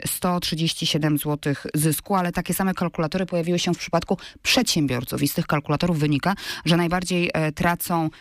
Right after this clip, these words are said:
liniowcy, bo te straty są, e, największe. Rzeczywiście to jest ta grupa tych dużych, e, e, przedsiębiorców, e, która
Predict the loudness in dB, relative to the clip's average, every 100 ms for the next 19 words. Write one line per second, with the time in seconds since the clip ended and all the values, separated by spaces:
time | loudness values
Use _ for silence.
0 | -2 2 4 2 0 -4 -4 -2 -2 -8
1 | -2 2 2 2 0 0 -2 2 2 0
2 | 0 0 2 2 2 0 -2 -2 -2 0
3 | 0 -2 -2 0 0 0 0 -2 -4 -2
4 | 0 4 4 4 0 0 0 2 2 0
5 | 0 0 0 0 2 2 -2 -2 -4 0
6 | -2 0 2 2